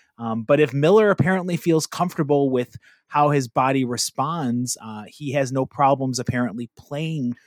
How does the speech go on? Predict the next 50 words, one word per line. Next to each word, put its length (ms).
uh, 60
with 220
that 200
knee 180
brace, 360
which 140
is 120
much 380
better 360
than 100
the 120
alternative 500
of 100
having 300
an 140
A 160
C 280
L 140
or 200
an 120
M 180
C 240
L 220
tear 480
and 240
being 200
sidelined 520
for 100
the 80
rest 240
of 60
the 60
year. 160
But 140
what 200
the 80
hell 280
is 140
with 160
the 80
Bills 360
suffering 420
these 180
cataclysmic 800
and 120
catastrophic 720
injuries 580
on 220
Thanksgiving 580
games? 720